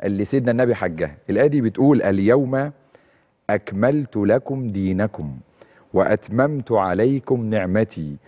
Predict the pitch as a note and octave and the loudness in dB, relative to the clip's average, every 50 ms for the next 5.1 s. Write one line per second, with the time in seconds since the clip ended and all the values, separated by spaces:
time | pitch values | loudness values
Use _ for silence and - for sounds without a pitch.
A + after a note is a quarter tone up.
0 | _ _ _ _ _ - F2+ G2 G#2+ G#2+ G#2+ G2+ G2+ B2+ D3 D#3 D#3 - - G#2+ | _ _ _ _ _ 0 2 4 4 4 2 2 0 0 -2 -2 -2 -2 0 0
1 | G#2 G#2+ B2 C3+ - B2+ G#2+ G2+ G2 F#2 F2+ - F2+ - - F#2+ G2+ A2 A#2+ A#2 | 2 2 2 2 0 -4 -6 -6 -6 -4 -4 -6 -8 -6 -2 0 0 0 0 0
2 | A#2 G#2+ F#2+ F#2 E2+ D#2 C2 B1 - - _ _ _ _ _ _ _ _ _ _ | -2 -4 -4 -4 -6 -8 -8 -10 -14 -20 _ _ _ _ _ _ _ _ _ _
3 | _ _ - - G3+ A3+ G#3+ E3 B2+ F3 G3 F3+ A#2+ C3 A#2 G#2+ D3+ F3 F#3 F3+ | _ _ 0 2 2 4 4 2 2 0 -2 -2 -2 -2 0 0 0 0 2 2
4 | F3 F3 D#3+ C#3 - _ _ _ _ - A2+ C#3 D3+ - G#2+ G2 G2 F#2+ F2 D#2 | 0 0 0 -2 -8 _ _ _ _ -2 0 0 2 2 0 0 0 0 -2 -2
5 | C#2 | -4